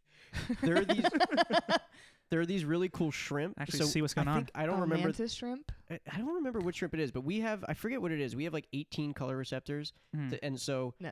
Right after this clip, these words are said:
Speaker 2: okay, yeah, I got you. We have four
Speaker 1: Four.
Speaker 2: color
Speaker 1: Yes.
Speaker 2: recept-, no,
Speaker 1: Yeah.
Speaker 2: sorry, we have three color receptors. Some people have four, and they
Speaker 1: Okay,
Speaker 2: can see
Speaker 1: this
Speaker 2: in
Speaker 1: is what it
Speaker 2: cra-,
Speaker 1: was.
Speaker 2: insane colors.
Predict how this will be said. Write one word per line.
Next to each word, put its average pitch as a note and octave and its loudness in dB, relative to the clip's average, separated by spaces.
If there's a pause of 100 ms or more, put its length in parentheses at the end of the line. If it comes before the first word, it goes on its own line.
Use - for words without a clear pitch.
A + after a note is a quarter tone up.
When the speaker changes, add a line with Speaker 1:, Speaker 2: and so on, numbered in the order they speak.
(160)
Speaker 2:
okay, F#3 -2
yeah, D#3+ -6
I G3 -4
got E3 -6
you. A#3 -8 (420)
We A#3 0
have C4+ -4
four G3 -2 (120)
Speaker 1:
Four. E3 0
Speaker 2:
color G#3 6
Speaker 1:
Yes. F3+ 0
Speaker 2:
recept-, F3+ 0
no, A3+ 4
Speaker 1:
Yeah. F#3+ 4
Speaker 2:
sorry, A3 2
we A#3 2
have B3 0
three B3 0
color A#3+ 0
receptors. E3 -2
Some B3+ -2
people G#3+ 0
have F3 -6
four, F3+ -2
and E3 0
they E3+ 2
Speaker 1:
Okay, C3 2
Speaker 2:
can - -2
see - -2
Speaker 1:
this D#3 0
Speaker 2:
in D3 0
Speaker 1:
is C3+ -2
what C3 0
it G#3 2
Speaker 2:
cra-, A3+ 0
Speaker 1:
was. G3 2
Speaker 2:
insane G3+ -2
colors. E3+ -2